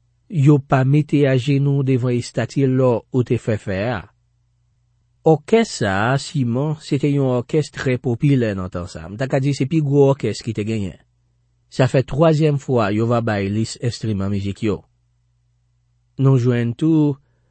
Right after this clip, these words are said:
akizasyon Kaldeyen yo te vin fè devan wa te trè fòmèl e trè pwotokolè. Yo te fè yon akizasyon dirèk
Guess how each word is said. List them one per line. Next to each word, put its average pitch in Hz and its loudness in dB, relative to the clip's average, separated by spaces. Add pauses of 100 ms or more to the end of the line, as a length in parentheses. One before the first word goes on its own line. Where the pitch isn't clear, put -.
(360)
akizasyon 147 0
Kaldeyen 139 2
yo 135 2
te 131 -2
vin 127 -2
fè 131 0
devan 123 0
wa 110 -2
te 117 -10
trè 117 -6
fòmèl 117 -2
e 101 -4
trè 101 -6
pwotokolè. 98 -4 (1040)
Yo 135 2
te 151 0
fè 175 2
yon 151 0
akizasyon 135 -2
dirèk 131 0